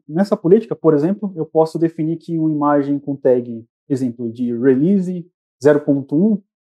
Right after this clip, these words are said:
em X tempos ela, eu posso deletá-la do meu repositório. Isso pra poder, é, poupar recursos aí, né? Visando aí um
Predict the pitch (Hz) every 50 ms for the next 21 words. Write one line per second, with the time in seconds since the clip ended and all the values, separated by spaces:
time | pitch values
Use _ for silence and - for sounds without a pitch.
0 | _ - 180 185 185 185 165 - - 247 254 233 - - 196 208 233 233 233 240
1 | 226 190 214 208 208 214 214 214 208 214 - - 147 147 151 147 - 170 170 156
2 | 156 170 175 180 175 - 170 170 170 170 175 170 170 170 170 170 175 170 170 -
3 | 151 135 135 123 123 135 - - - - 156 - - 160 151 156 160 160 165 160
4 | 156 156 - _ _ _ _ - 127 127 123 120 120 113 - - - _ _ -
5 | - 175 165 170 175 160 156 175 165 - _ - 151 151 147 - 143 131 139 139
6 | 117 113 123 131 _ _ _ _ _ _ _ _ _ _ _ _ _ _ - 120
7 | 117 113 123 127 123 123 123 123 123 127 131 127 127 127 127 123 120 120 117 110